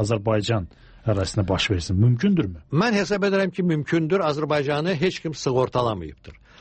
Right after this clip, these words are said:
Speaker 2: Və mən hesab edirəm ki, məsələn, Gürcüstandakı hadisələr daha çətindir. Amma Azərbaycanda bunu çox asan həyata keçirmək olar. Məsələn, Gürcüstanda Rus ordusu özü Gürcüstana daxil oldu.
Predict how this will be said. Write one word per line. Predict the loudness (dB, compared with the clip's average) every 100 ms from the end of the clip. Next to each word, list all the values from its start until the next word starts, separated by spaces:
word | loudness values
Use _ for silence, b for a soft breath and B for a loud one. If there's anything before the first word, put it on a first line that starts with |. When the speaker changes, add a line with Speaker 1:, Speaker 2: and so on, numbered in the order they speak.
| B B
Speaker 2:
Və | 0 2
mən | 2 0
hesab | 0 0 0
edirəm | 0 -2
ki, | -2 -2
məsələn, | 0 0 -2 -6 b b 0
Gürcüstandakı | 0 0 -2 0 2 0 0 0
hadisələr | 0 -2 -2 -2 0 0 -2
daha | -4 -2 -4 -6 _ _ _ _
çətindir. | -4 -4 -4 -6 -10 -12 -16 b -2
Amma | 0 2 0
Azərbaycanda | 0 0 -2 -2 -4 -2
bunu | -2 -2
çox | -2 -2 -4
asan | -2 -2 -2
həyata | -2 -4 -4
keçirmək | -4 -4 -4 -2 -2
olar. | -6 -8 B B B
Məsələn, | 0 2 2 2
Gürcüstanda | 0 0 -4 -2 -2 0 -2 -4 b b _
Rus | -4 -2
ordusu | 0 0 -2 -4 -2
özü | 0 2 2 2 0 -6 _
Gürcüstana | -4 -2 -4 -2 -2 -2 -4 -4
daxil | -4 -2 -6
oldu. | -8 -10 -14